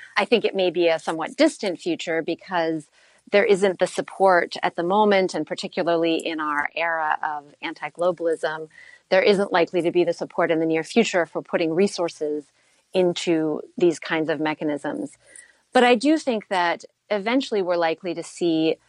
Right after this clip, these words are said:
regional courts emerging. There's a regional court being discussed for Latin America and the Caribbean to deal with trafficking crimes. There's the example of the special court set up in the courts of Senegal to try Hissène Habré.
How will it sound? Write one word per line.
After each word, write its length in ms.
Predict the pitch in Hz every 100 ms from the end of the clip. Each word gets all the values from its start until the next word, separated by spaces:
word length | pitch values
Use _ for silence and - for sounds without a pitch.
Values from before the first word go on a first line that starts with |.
| _ _ _ _ _ 196
regional 400 | 208 190 196 180
courts 320 | 208 185 -
emerging. 540 | 180 180 170 180 175
There's 200 | 160 156
a 80 | 160
regional 360 | 180 175 185 156
court 280 | - 165
being 260 | 175 170 165
discussed 640 | 170 - - 165 160 -
for 500 | - 175 160 156 156 - _ _ 190
Latin 280 | 180 -
America 360 | 180 170 165 -
and 120 | 156
the 40 | 156
Caribbean 600 | - 175 202 185 180 175
to 160 | 185
deal 260 | - 165 160
with 360 | 156 151 156 _
trafficking 580 | - 180 180 190 - 170
crimes. 680 | 165 175 165 165 160 165 156 _ _ _ _ _
There's 240 | 185 185 151
the 140 | 180
example 580 | 165 180 180 180 175 -
of 420 | 170 170 165 160 160
the 360 | 170 170 165 165
special 340 | - 190 185 185
court 320 | - 175 -
set 160 | 185
up 140 | 170 170
in 80 | 165
the 80 |
courts 320 | - 175 170 170
of 80 |
Senegal 840 | - - 220 220 180 165 160 160 - _ _ _
to 120 | -
try 320 | 190 208 180 175
Hissène 440 | 190 165 156 156
Habré. 760 | - 254 277 185 156 151 165